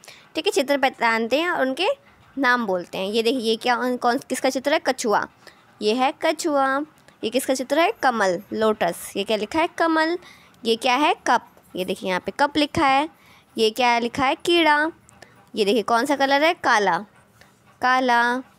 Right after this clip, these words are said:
ठीक है, और ये क्या कर रहे हैं? ये कब बच्चा क्या कर रहा है? कसरत। तो इसके क्या लिखा है? कसरत। ये क्या है?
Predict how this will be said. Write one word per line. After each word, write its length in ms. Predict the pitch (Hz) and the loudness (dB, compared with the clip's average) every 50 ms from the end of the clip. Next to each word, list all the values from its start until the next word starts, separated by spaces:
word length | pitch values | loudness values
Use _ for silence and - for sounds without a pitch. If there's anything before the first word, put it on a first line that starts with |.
| _ _ - - _ _ - - - - - - - _ _ _ - | _ _ -20 -20 _ _ -20 -20 -20 -20 -20 -20 -20 _ _ _ -6
ठीक 180 | - 294 - | -6 -4 0
है, 120 | 403 494 605 - - _ _ _ - - _ | 0 -2 -2 -2 -8 _ _ _ -20 -14 _
और 260 | - 226 226 220 220 214 | 0 2 2 2 2 2
ये 140 | 226 226 | 0 0
क्या 120 | 226 254 254 | 0 0 0
कर 160 | 247 262 254 | 2 0 0
रहे 140 | 247 294 311 | 2 0 0
हैं? 100 | 359 381 330 - - | 0 0 -2 -2 -2
ये 120 | 254 254 | -2 0
कब 140 | 247 262 254 | 0 0 0
बच्चा 260 | 226 233 233 - 277 | 0 -2 -2 -2 -2
क्या 120 | 269 269 262 | -2 0 0
कर 120 | 269 269 | 0 0
रहा 100 | 262 302 | 0 0
है? 80 | 349 415 - | 0 0 0
कसरत। 420 | - 294 - - 277 226 214 190 - _ _ - - - _ - | 0 0 0 2 2 2 2 0 -2 _ _ -20 -20 -20 _ -6
तो 60 | - | -4
इसके 220 | 208 220 - 247 226 | -4 -2 -2 -2 0
क्या 140 | 226 240 | 0 0
लिखा 300 | 233 226 220 - - 302 | 0 0 -2 -4 -2 -2
है? 100 | 311 392 - - | -2 -2 -2 -2
कसरत। 400 | - - 349 - 262 214 202 180 - - - _ - - - - _ _ - 220 | -2 -2 0 0 0 0 0 -2 -4 -8 -20 _ -20 -20 -20 -20 _ _ -12 -4
ये 160 | 208 240 240 | -2 -2 -2
क्या 200 | 233 - 277 262 | 0 0 0 2
है? 260 | 277 302 330 381 554 | 2 2 0 0 -2